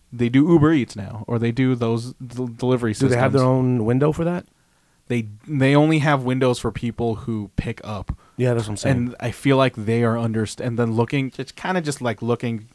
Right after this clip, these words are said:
Speaker 1: glances, they are just super understaffed for it.
Speaker 2: Mm-hmm.
Speaker 1: And then in this particular neighborhood of
Speaker 2: Yeah.
Speaker 1: Ingleside, where, you know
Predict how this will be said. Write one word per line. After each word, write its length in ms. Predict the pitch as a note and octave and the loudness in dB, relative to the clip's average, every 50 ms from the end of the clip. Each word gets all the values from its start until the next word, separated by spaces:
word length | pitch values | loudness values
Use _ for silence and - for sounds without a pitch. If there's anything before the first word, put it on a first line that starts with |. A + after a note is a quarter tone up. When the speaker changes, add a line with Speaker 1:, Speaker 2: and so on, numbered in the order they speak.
| B2 A2+ A#2 | -18 -12 -6
Speaker 1:
glances, 420 | A#2+ A2+ A2 A2 A2+ - A#2+ A2+ | -4 -4 -4 -4 -4 -4 -6 -6
they 160 | G#2+ A2+ A2+ | -6 -4 -4
are 100 | A2+ A2 | -4 -4
just 200 | G#2 G#2 G2 - | -4 -8 -10 -12
super 520 | - - - - - - B2 A#2 - A#2+ A2+ | -10 -10 -8 -6 -4 -2 -2 -2 -2 -4 -4
understaffed 560 | F#2+ G#2 G#2+ F#2+ G2+ - - G2+ G2 G#2 - | -6 -6 -8 -10 -10 -10 -8 -8 -8 -8 -8
for 160 | - A2+ A#2 | -8 -4 -4
it. 140 | A#2 A#2 A2 | -4 -4 -4
Speaker 2:
Mm-hmm. 260 | A2+ G2+ G2 G#2 G#2 G#2 A2+ - | -4 -6 -6 -6 -6 -8 -8 -6
Speaker 1:
And 100 | B2 A#2 | -4 -2
then 120 | A#2+ A2+ A2+ | -2 -2 -2
in 140 | A2 G#2+ G#2+ | -2 -2 -2
this 140 | A#2 A#2 | -2 -2
particular 540 | - - C3 - - B2 - - A#2+ A2+ G#2+ | 0 0 0 0 -2 -2 -2 -2 -2 -2 -4
neighborhood 600 | G#2 G#2 G#2+ A2+ B2 B2 A2+ C3+ C3+ C#3 D3 D3 C#3+ - _ _ _ _ - | -4 -6 -6 -6 -6 -4 -2 0 0 0 0 -2 -4 -10 _ _ _ _ -12
of 120 | G#2 G2+ | -8 -6
Speaker 2:
Yeah. 60 | A2 | -2
Speaker 1:
Ingleside, 600 | A2+ C3 C3+ B2+ - C#3+ C#3 C#3 C#3 C#3 C#3+ C#3+ C#3+ - _ _ _ _ _ _ _ _ _ | 0 0 0 0 2 4 4 6 6 4 2 -2 -4 -10 _ _ _ _ _ _ _ _ _
where, 460 | A2+ A2 G#2 G2+ G2+ G2+ G2+ G2+ G2 G2 B2+ _ _ _ _ _ _ _ _ _ _ - | -8 -6 -4 -4 -4 -4 -6 -6 -8 -10 -14 _ _ _ _ _ _ _ _ _ _ -16
you 100 | A2+ G#2 | -14 -14
know 160 | F#2+ G#2+ - | -14 -14 -16